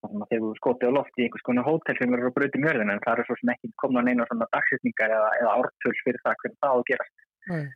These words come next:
Speaker 1: Þannig að þetta er svona það sem er í gangi núna, að minnsta kosti, og svo bara að reyna að laða til sín, uh,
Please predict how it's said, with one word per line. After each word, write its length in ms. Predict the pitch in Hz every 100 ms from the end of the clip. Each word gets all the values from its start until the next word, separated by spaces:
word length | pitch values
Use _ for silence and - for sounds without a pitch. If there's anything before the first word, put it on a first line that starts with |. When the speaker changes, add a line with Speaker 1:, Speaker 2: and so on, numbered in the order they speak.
| _ _ -
Speaker 1:
Þannig 120 | 214
að 80 | 110
þetta 160 | 123
er 80 | 135
svona 180 | 131 123
það 120 | 117 120
sem 140 | 123
er 80 | 127
í 60 | 120
gangi 240 | 135 131
núna, 400 | 135 139 165 147
að 80 | 110
minnsta 240 | 107 -
kosti, 300 | - - 92
og 60 | 92
svo 180 | 120 113
bara 240 | 131 127
að 80 | 117
reyna 160 | 120 120
að 80 |
laða 200 | 123 127
til 140 | 127 131
sín, 240 | - 135 - - - - - _ _ _ -
uh, 260 | 113 117